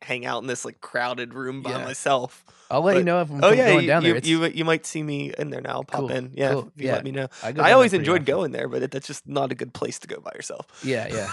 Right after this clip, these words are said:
Speaker 1: <laughs>
Speaker 2: It's
Speaker 1: Just
Speaker 2: fun,
Speaker 1: like,
Speaker 2: it's fun to go
Speaker 1: ah.
Speaker 2: down there and, you know, dance around and have a good time, and we get to go up there and play a couple tunes. Some nights, like, we'll be really on it. Like, a, a couple weeks ago, Chris and I went in there and just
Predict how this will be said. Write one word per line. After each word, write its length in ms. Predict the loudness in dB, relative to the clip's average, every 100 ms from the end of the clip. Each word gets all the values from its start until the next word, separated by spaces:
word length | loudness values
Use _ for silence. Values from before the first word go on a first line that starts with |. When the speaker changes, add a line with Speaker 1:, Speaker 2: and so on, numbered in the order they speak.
| -10
Speaker 1:
<laughs> 140 | -6 0
Speaker 2:
It's 180 | 0 2
Speaker 1:
Just 120 | 6
Speaker 2:
fun, 120 | 6
Speaker 1:
like, 80 | 6
Speaker 2:
it's 100 | 4
fun 240 | 2 4
to 80 | 4
go 60 | 4
Speaker 1:
ah. 40 |
Speaker 2:
down 200 | 4 4
there 100 | 2
and, 420 | -2 -6 -10 -8
you 60 | -6
know, 80 | -4
dance 320 | -4 -4 -4
around 280 | -4 -2 -4
and 100 | -6
have 140 | -8
a 40 | -8
good 140 | -6
time, 200 | -4 -4
and 240 | -8 -12 -14
we 120 | -14
get 140 | -12 -14
to 100 | -10
go 100 | -10
up 80 | -8
there 120 | -12
and 80 | -10
play 100 | -10
a 60 |
couple 180 | -10 -14
tunes. 240 | -14 -14 -8
Some 160 | -6
nights, 240 | -4 -4 -4
like, 280 | -4 -6 -16 -20 -20 _ -4
we'll 120 | 0
be 120 | 0
really 240 | 0 0 0
on 240 | 0 0
it. 140 | -2
Like, 240 | -6 -8 -12 -12
a, 140 | -12 -12 _
a 60 | -12
couple 300 | -4 -2 -2
weeks 260 | -6 -8
ago, 180 | -8 -8
Chris 280 | -6 -8 -6
and 80 | -8
I 80 | -8
went 160 | -8
in 40 | -8
there 120 | -10
and 100 | -10
just 340 | -10 -12 -16